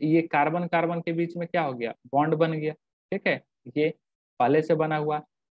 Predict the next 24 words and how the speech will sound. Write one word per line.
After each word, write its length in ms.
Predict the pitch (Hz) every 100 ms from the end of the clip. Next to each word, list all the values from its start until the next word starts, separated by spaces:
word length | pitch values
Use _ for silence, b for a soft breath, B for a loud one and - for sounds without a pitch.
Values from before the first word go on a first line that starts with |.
| -
और 100 | 135
ये 460 | 123 139 202 240
वाला 320 | 247 208 165 135
जो 240 | 127 127 117 113
है, 380 | 120 156 -
ये 160 | 147 160
ऑर्बिटल 600 | 156 139 139 135 131 123
जो 180 | 123 113
है, 140 | 127 117
ठीक 600 | _ _ _ _ 196 208
है, 60 | 156
ये 160 | 143
ऑर्बिटल 500 | 147 139 135 135 127
जो 160 | 123 120
है, 120 | 123 - _ _ _ -
यदि 340 | 147 170 170
एम 280 | 175 190 156 - _ _ _ -
भी, 340 | 127 180 202 -
यदि 280 | 143 147 165 -
उसका 300 | 160 - 208 202
पाई 200 | 175 185
वाला 340 | 185 165 156 120 -
डायरेक्ट 400 | 127 139 170 170 -
इसके 380 | 156 160 -